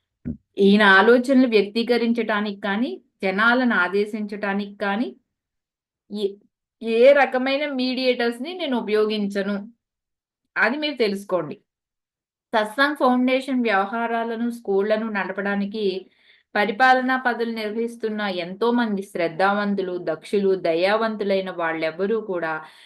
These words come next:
ఎట్టి పరిస్థితుల్లో కూడానండి, నేను అలాగా నా శరీరం నిశ్చేష్టమయ్యే లోపునే నిశ్చితంగా అక్షరాల చెప్పితే తప్పించి తమకు తాము ఏ ఏకైక ఆధ్యాత్మిక వారసురాలుగా భావించుకోవద్దని ఖండితంగా,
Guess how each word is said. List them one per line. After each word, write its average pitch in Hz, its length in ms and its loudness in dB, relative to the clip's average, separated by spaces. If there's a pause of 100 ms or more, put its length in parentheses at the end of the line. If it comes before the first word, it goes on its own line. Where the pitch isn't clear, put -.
(160)
ఎట్టి 208 540 -2
పరిస్థితుల్లో 208 800 0
కూడానండి, 180 800 -4
నేను 220 380 0
అలాగా 196 800 0
నా 185 180 -4
శరీరం 208 560 -2
నిశ్చేష్టమయ్యే 196 840 -4
లోపునే 202 460 -4
నిశ్చితంగా 220 800 -4
అక్షరాల 208 640 -2 (640)
చెప్పితే 226 500 -4
తప్పించి 196 960 -4 (520)
తమకు 233 320 -4
తాము 220 420 0
ఏ 190 360 0
ఏకైక 214 560 -2
ఆధ్యాత్మిక 196 640 -6
వారసురాలుగా 185 760 -2
భావించుకోవద్దని 196 1160 -2
ఖండితంగా, 233 640 2